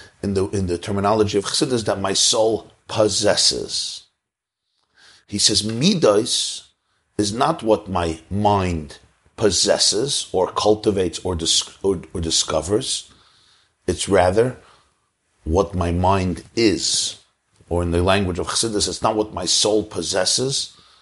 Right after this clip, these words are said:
it is my soul. And that's why we translated it as primal drives. Primal drives are the Midas. These are not, these are pre-verbal.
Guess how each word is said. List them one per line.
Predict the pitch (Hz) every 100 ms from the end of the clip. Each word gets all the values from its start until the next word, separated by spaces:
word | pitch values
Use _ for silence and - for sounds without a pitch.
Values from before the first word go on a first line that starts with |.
| _ _ _ _ _ 98
it | 90 -
is | 135 147 95 85
my | 85 73
soul. | - - - - _ _ _ _ _ _ _ _ _ _ _ _ _ _ _ _ _ _ _
And | 104
that's | 110 113 107
why | 110
we | 104
translated | - 110 104 - 107 101 98 101
it | 98
as | - -
primal | - - 104 104 104 101
drives. | 80 92 82 76 90 104 - - - _ _ _ _ _ _ _ _ _ _ _
Primal | - 107 107 113 113 110 107 -
drives | 82 90 95 87 69 82 - - - _ _ _ _ -
are | 80
the | 82
Midas. | 87 85 82 92 - - - - _ _ _ _ _ _ _ _
These | 117 120
are | 107 98
not, | 113 117 - - -
these | 104 98
are | 107
pre-verbal. | - 131 135 104 123 127 82 -